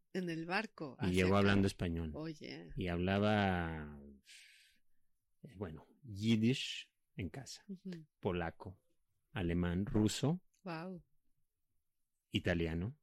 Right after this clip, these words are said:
Speaker 2: francés,
Speaker 1: ¿Qué tal?
Speaker 2: español, hebreo.
Speaker 1: ¿Cuántos idiomas van ya? ¿Siete? ¿Ocho?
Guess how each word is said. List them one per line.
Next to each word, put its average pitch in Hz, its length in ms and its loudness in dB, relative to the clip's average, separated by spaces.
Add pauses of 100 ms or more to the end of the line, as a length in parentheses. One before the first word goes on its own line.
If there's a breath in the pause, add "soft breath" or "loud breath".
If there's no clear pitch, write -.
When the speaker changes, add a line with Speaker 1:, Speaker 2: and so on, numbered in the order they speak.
(200)
Speaker 2:
francés, 120 680 -2
Speaker 1:
¿Qué 240 160 -8
tal? 254 560 -8
Speaker 2:
español, 98 720 -4 (1700)
hebreo. 95 440 2 (1900 loud breath)
Speaker 1:
¿Cuántos 220 320 -4
idiomas 214 340 -2
van 208 160 -4
ya? 208 140 -4
¿Siete? 196 680 -8
¿Ocho? 185 460 -8